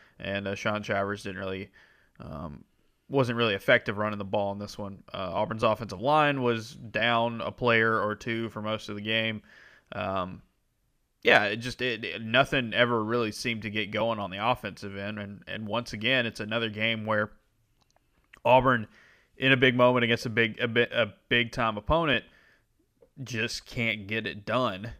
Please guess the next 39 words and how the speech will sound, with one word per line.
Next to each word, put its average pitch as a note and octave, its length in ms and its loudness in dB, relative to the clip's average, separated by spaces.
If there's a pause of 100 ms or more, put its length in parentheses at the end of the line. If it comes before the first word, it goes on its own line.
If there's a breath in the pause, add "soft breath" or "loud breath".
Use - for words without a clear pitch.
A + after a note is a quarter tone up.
(160)
Um, A2 640 -4 (360)
and G#2+ 360 -4
I G#2 120 -2
think, A#2 300 -6
uh, A2 160 0
I G#2 60 -2
think A#2 180 -4
a - 20 -6
big B2+ 220 -2
problem G#2 280 -2
in G#2+ 120 -8
this B2+ 180 -8
one G#2+ 180 -10
is, A2 220 -8
is A2 160 -14
just A#2 200 -12
the, G#2+ 280 -6
the G#2+ 160 -10
play A#2 400 2
of, A2 220 -4
uh, G#2+ 340 0
play A#2+ 280 0
of G#2+ 120 -2
the, G#2 220 -4 (320 soft breath)
the G#2+ 80 -6
passing B2 360 4
game, F#2 200 -12 (680 soft breath)
because A2+ 640 2 (580)
running F#3 300 4
game, D3 260 4
I B2+ 60 2
mean, B2 320 -2 (560)
not B2+ 260 -2
having D#3+ 280 4
Tank C#3+ 260 0
at B2+ 80 2
a A#2+ 60 4
hundred A#2+ 220 0
percent, A2+ 440 -4